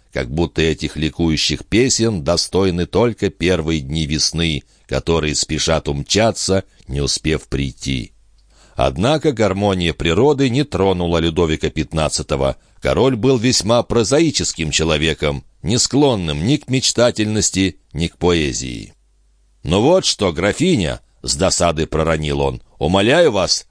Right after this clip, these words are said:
распорядитесь же, наконец! Довольно шутить, какого чёрта?" "Государь,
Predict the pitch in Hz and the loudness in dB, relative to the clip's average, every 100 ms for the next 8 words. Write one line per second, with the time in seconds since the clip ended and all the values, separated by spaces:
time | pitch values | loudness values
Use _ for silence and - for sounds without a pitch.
0 | _ - 87 - 92 107 110 185 175 95 | _ -4 -2 0 2 0 0 0 0 2
1 | 98 98 90 90 90 80 - - _ - | 0 0 0 0 0 -2 -4 -8 _ -2
2 | 85 95 175 185 180 - 185 208 202 - | 0 4 2 2 0 2 2 2 0 0
3 | - 80 127 170 - - 220 190 - 82 | -8 0 2 2 0 0 2 0 0 -6
4 | 67 _ _ _ _ _ _ _ 143 143 | -6 _ _ _ _ _ _ _ 0 2
5 | 180 190 196 | 2 2 2